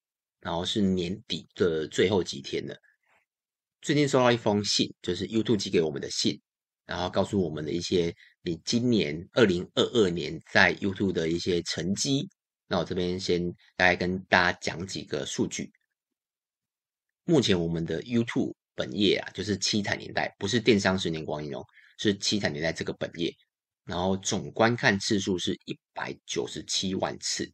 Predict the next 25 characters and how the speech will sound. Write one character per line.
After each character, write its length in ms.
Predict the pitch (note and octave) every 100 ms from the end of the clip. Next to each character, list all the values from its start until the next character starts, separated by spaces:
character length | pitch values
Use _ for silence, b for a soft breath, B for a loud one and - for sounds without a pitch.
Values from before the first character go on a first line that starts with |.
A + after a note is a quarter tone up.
| _ _ _ _ _ _ _ _ _ _ _ _ _ _ -
总 280 | - G2
观 260 | - A#2+ A#2+
看 240 | B2 G#2
时 180 | F#2+ F2
间 220 | - F2+
是 180 | F2+ G2
四 540 | F2 - - C3+ G2+ - _ _
百 320 | - D#2 G#1+ - _ -
八 220 | G#2 G#2
十 260 | - F2+ _
一 260 | G2 F#2+ F#2+
万 180 | - F2 - _ _ _ _ _ -
个 120 | F2+ -
小 260 | - -
时， 460 | - - - - - _ _ _ _ _ _ _ _ _ _ _
然 160 | - F2+
后 80 | G2
订 220 | C3+ A#2+
阅 120 | A2+
数 220 | G2 G#2
是 140 | G2 G2
增 200 | G2 F#2+
加 180 | F2
了 120 | E2 -
五 260 | D#2+ D#2